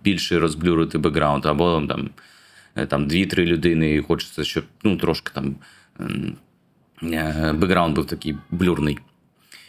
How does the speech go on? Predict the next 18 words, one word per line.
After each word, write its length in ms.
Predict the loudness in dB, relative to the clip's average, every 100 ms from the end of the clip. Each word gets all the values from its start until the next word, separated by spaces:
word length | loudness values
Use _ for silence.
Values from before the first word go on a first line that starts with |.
| -6
І 240 | 0 2
ось 240 | 4 2 0
тут 180 | 0
на 140 | 2 2
допомогу 520 | 2 2 2 2 0
приходить 600 | 0 -2 -2 0 0 0
дефокус 380 | 0 0 -2 0
бекграунду. 500 | 0 2 2 2 0
Заходимо 520 | -2 0 2 2 2
в, 200 | 0 0 2 2 2 -2 -8 -20 -20 _ -8
е, 400 | -6 -4 -6 -4
ефекти, 560 | -2 2 0 0 0 2
да, 300 | 4 2 2
пишемо 420 | 2 0 0 0
деф, 500 | 2 2 0 -4 -16 -8
дефокус 680 | -2 0 2 0 0 -2 -10 -6
і, 280 | -2 0 -2
типу, 360 | -4 -10 -6